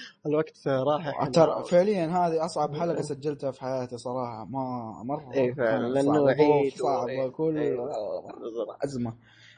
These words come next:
Speaker 2: المهم، أتمنى أنكم تعذرون. إذا عندكم أي استفسار، أي حاجة،
Speaker 1: مم.
Speaker 2: عندنا، حتلاقوا إيميلنا في الوصف. آه، حتلاقوا حسابنا في تويتر برضو في الوصف. آه، غالبا أنا ودحوم اللي بنكتب الأخبار، فإذا
Speaker 1: مم.
Speaker 2: <laughs> شفت خبر يبي له، آه، حاجة، أجلدنا أنا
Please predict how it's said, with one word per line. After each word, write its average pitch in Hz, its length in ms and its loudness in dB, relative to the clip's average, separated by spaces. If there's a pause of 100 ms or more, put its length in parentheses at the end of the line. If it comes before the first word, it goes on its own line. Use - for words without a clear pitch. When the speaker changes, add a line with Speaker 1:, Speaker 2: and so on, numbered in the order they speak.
Speaker 2:
المهم، 233 300 6
أتمنى 185 280 0
أنكم 170 160 -4
تعذرون. 151 280 0 (280)
إذا 214 140 4
عندكم 220 460 0
أي 214 160 0
استفسار، 196 560 0
أي 185 180 2
حاجة، 196 280 -2
Speaker 1:
مم. 170 80 2
Speaker 2:
عندنا، 165 240 -4
حتلاقوا 175 320 -4
إيميلنا 160 380 0
في 139 80 -12
الوصف. 165 340 0 (300)
آه، 143 600 4 (100)
حتلاقوا 185 320 -4
حسابنا 185 360 0
في 160 60 -10
تويتر 175 320 -4
برضو 165 220 -4
في 151 60 -8
الوصف. 156 400 -2
آه، 135 540 0
غالبا 185 320 0
أنا 185 80 -2
ودحوم 170 320 -2
اللي 156 120 0
بنكتب 156 280 -6
الأخبار، 151 540 2
فإذا 151 720 -2 (260)
Speaker 1:
مم. 139 120 -6
Speaker 2:
<laughs> - 200 -4
شفت 208 320 -2
خبر 180 320 2
يبي 175 140 0
له، 165 160 4
آه، 156 420 2 (300)
حاجة، 180 520 2
أجلدنا 170 480 -4
أنا 165 140 -4